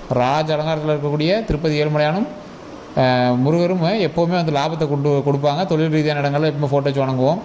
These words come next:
இந்த ராஜ அலங்காரத்தில் இருக்கக்கூடிய முருகப்பெருமானை நீங்க வணங்குறதுனால மிகப்பெரிய நன்மை உண்டாகும். திருச்செந்தூர் முருகனும் பழனி முருகனும் மிகப்பெரிய ஒரு,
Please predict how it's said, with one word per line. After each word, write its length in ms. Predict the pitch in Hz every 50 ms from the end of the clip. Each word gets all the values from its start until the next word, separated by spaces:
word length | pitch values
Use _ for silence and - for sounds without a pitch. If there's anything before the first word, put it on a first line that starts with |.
| - - - - - - -
இந்த 120 | - 123 123
ராஜ 340 | 120 127 147 185 208 202 208
அலங்காரத்தில் 380 | 190 190 190 190 185 180 185
இருக்கக்கூடிய 300 | 175 170 156 160 160 156
முருகப்பெருமானை 560 | 151 160 175 180 175 170 160 156 160 156 160
நீங்க 220 | 156 156 147 147 143
வணங்குறதுனால 400 | 147 156 156 147 143 147 147 143
மிகப்பெரிய 400 | 147 151 175 170 - 175 170 165
நன்மை 280 | 151 139 147 165 170
உண்டாகும். 380 | 160 156 143 147 143 143 143 139
திருச்செந்தூர் 440 | - 160 160 - 196 175 160 160 151
முருகனும் 380 | 147 151 147 147 151 151 147
பழனி 280 | 139 143 156 165 170 165
முருகனும் 360 | 156 151 147 147 147 175 180
மிகப்பெரிய 500 | 160 139 143 156 151 - 156 156 175 185
ஒரு, 280 | 165 151 165 214 302